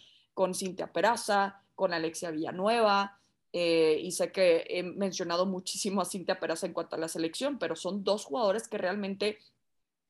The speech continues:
se han ganado su lugar. Santos, que también le está dando la seriedad a este proyecto, y es la seriedad que merecen todos los equipos de la Liga M X femenil.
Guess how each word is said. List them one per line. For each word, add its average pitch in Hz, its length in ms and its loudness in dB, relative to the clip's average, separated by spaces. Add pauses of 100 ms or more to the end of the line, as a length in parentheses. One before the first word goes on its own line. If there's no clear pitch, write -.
se - 140 -4
han 190 100 -2
ganado 202 280 0
su 214 120 -6
lugar. 170 400 0 (240)
Santos, 214 560 -2
que - 140 -4
también 180 320 -4
le 226 60 -2
está - 180 -6
dando 196 240 -2
la 185 100 -4
seriedad 160 500 -4
a 190 60 0
este 185 200 -6
proyecto, 165 580 -4 (200)
y - 100 -4
es 240 80 -4
la 311 100 2
seriedad 208 420 2
que - 80 -2
merecen 214 640 -4
todos 240 280 2
los 240 160 -6
equipos 202 360 -8
de 196 80 -2
la 170 80 -4
Liga 185 240 -2
M 190 160 -4
X 190 240 -12
femenil. 165 480 -6